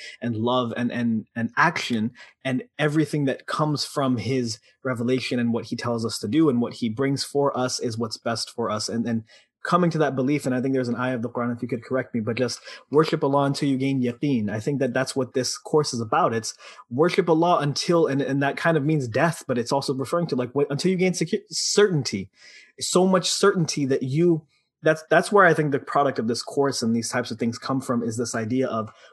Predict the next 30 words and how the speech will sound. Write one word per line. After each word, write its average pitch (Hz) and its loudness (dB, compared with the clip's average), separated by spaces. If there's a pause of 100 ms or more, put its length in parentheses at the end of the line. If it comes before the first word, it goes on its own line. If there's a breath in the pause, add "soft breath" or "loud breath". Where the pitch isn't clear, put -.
(100)
when 147 2
you've 156 2
examined 123 0
what's 117 -4
limiting 135 0
you 123 0
unconsciously 120 -2
or 143 2
even 113 0
consciously, 107 -4 (320 loud breath)
and 131 -2
you 131 0
decide, 135 0
"I'm 120 0
going 120 0
to 113 -6
flip 143 -2
that 127 2
and 117 0
no 135 2
longer 143 2
abide 123 2
by 120 2
that 113 -2
limitation. 117 0 (340 loud breath)
And 131 0
instead, 151 2
I'm 139 0
going 135 0
to 123 -2